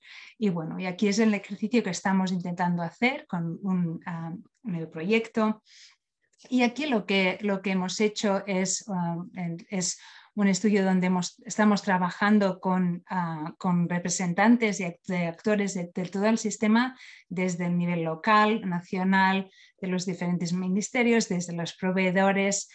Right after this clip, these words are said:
con ánimo de lucro, sin ánimo de lucro, las personas que utilizan servicios, representantes de todas las organizaciones. Hemos hecho un mapa de ciento treinta actores diferentes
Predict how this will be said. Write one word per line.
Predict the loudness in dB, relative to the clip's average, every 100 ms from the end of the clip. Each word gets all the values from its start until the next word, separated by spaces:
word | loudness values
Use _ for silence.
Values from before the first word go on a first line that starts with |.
| _
con | -4 0
ánimo | 2 2
de | 2
lucro, | 2 0 0 -4
sin | -2
ánimo | -4 -4 -4
de | 0
lucro, | 0 -2 -4
las | -4 -2
personas | -2 0 4 6 6 4
que | -2
utilizan | -4 -6 -4 -4
servicios, | -4 -2 2 2 2 -2
representantes | -4 -6 -4 -2 -2 -2 -4
de | -6 -6
todas | 0 2
las | 2 -2 -4 -12 -20 _
organizaciones. | -4 -2 0 -2 2 4 4 2
Hemos | -4 -6
hecho | -4
un | 0
mapa | 2 2 2 -2
de | -2
ciento | -4 -4 -2 -6
treinta | -2 0 0 0 -2 -2 -4 -10
actores | -4 0 0 -2
diferentes | -6 -4 2 4 4 2 -2